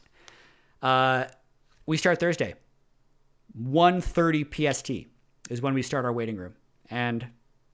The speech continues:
I hope to see you then and many more times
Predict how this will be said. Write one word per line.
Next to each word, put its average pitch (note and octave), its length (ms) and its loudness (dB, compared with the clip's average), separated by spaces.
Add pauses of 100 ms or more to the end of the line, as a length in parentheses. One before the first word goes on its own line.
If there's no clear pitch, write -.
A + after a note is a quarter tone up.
(560)
I A2 80 -10
hope - 400 -4 (220)
to - 100 -8
see - 160 -2
you D#3+ 120 0
then C#3 360 2 (240)
and C3+ 240 0
many G#3+ 240 6
more D#3 160 2
times F2+ 480 -8